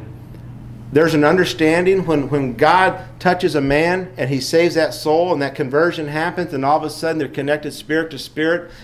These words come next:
and that communication starts going on. You know what? The world, I'll, I'll go back to the devil and his crowd, they don't understand that connection.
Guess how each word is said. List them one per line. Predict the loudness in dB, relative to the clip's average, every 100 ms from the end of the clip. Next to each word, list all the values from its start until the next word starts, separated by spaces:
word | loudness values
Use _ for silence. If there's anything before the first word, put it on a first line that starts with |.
| -8
and | 0
that | 0 0
communication | -2 -2 -2 0 0 0 -6
starts | -4 -4 -2
going | -4 -2 0
on. | 0 0 -4 -10 -20 -20 -16 -2
You |
know | 0
what? | 2 2 0 -10 -20 -20 -6
The | 0
world, | 4 6 4 2
I'll, | -2 -2
I'll | -2
go | 0
back | 2 0
to |
the | -2
devil | 2 0 0
and | -4
his | -8
crowd, | -6 -4 -2
they | -2
don't | -2 -2 -2
understand | -4 -8 -8 -6 -4
that | -6 -8 -12 -20 -20 -16
connection. | -6 -4 -4 -6 -12